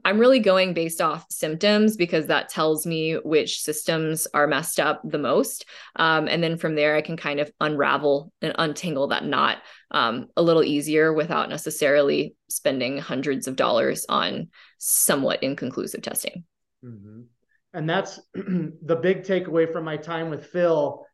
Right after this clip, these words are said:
Speaker 2: and going through this protocol that he gave me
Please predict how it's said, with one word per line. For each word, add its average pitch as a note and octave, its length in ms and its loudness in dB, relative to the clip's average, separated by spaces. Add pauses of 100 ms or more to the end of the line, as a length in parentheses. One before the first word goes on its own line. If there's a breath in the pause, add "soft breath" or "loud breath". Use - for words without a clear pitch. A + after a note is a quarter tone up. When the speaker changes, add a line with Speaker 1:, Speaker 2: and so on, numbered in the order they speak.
(120)
Speaker 2:
and D3+ 160 -10
going D#3+ 400 -2
through D#3+ 200 -2
this D#3 200 -4
protocol E3 560 0
that D3 120 -4
he D#3 140 -6
gave D3+ 280 -4
me E3 440 -4